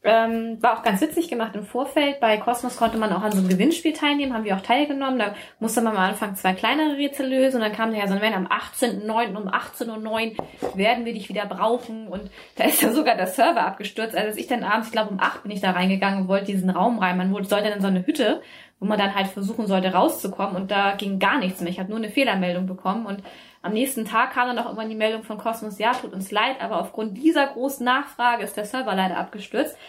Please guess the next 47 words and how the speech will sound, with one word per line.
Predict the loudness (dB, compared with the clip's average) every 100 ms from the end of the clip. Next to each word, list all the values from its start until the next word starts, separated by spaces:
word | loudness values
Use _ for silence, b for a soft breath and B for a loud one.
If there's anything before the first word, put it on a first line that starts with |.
| B B
Also | -2 0
haben | 2 4
die |
sehr | 6 4 4
witzig | -2 -6 -8 -6
gemacht, | -2 -2 -2
dass | -6
man | -4 -4
im |
Vorwege | -2 -2 0 -2 -2
da | 0 2 2 -2
so | -6
ein |
bisschen | -6 -4 -2
mitraten | -2 -4 -18 _ 0 0 0 -2
konnte. | -2 -2 -2 -6 -8 B B B B B 2
Ähm, | 2 2
kommen | 0 2
jetzt, | 2 0
wie | -4
gesagt, | 2 2 2
auf | -4
der | -4 -6
Spiel, | -6 -2 -2 -2 -6 -6 _
ich | -20 -8
glaub, | -8 -6
wie | -6
gesagt, | -6 -6
vier | -6 -8
Spiele | -6 -4 -2
raus. | -2 -2 -2
Dann | -4
gibt's | -6 -4
ja | -2 -2
auch |
das | -4 -2
eine, | -2 -2
was | -4 -4
ihr | -4
schon | -4 -8
rezensiert | -8 -6 -6 -4 -6 -6
habt, | -8 -8
von | -6 -4
H | -4 -4
C | -4
M | -4
Kinzel. | -4 -6 -8 -6 -8